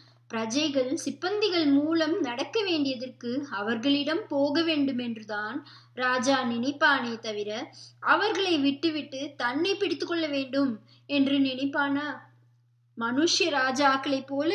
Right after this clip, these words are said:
இல்லாமல், எல்லா ஜனங்களுக்கான எல்லா காரியங்களையும் தான்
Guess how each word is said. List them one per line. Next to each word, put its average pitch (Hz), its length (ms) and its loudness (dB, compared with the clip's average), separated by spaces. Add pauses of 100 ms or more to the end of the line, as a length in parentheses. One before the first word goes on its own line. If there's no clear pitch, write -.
இல்லாமல், 269 600 -2 (260)
எல்லா 247 440 -2 (200)
ஜனங்களுக்கான 320 880 -2 (340)
எல்லா 254 380 -2 (140)
காரியங்களையும் 285 840 2 (420)
தான் 285 460 2